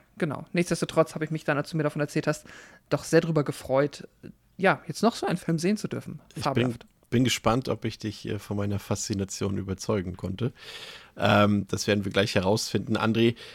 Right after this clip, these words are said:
Speaker 2: ähm, es ist ja kein Geheimnis, Super eight ist ja mitproduziert von Steven Spielberg und, äh, ist natürlich auch eine Hommage von J J Abrams, äh, an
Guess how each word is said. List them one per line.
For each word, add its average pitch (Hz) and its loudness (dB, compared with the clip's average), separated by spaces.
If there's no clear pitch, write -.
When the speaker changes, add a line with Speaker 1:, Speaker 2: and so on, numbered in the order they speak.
Speaker 2:
ähm, 110 6
es 107 -6
ist 113 2
ja 113 6
kein 107 4
Geheimnis, 104 4
Super 117 2
eight 107 2
ist - -2
ja 101 6
mitproduziert 117 2
von 107 -2
Steven 104 -2
Spielberg 117 0
und, 101 -2
äh, 92 0
ist - -8
natürlich 104 -2
auch - -4
eine 95 2
Hommage 101 4
von 98 -8
J 95 -6
J 95 -2
Abrams, 95 -2
äh, - -12
an 107 2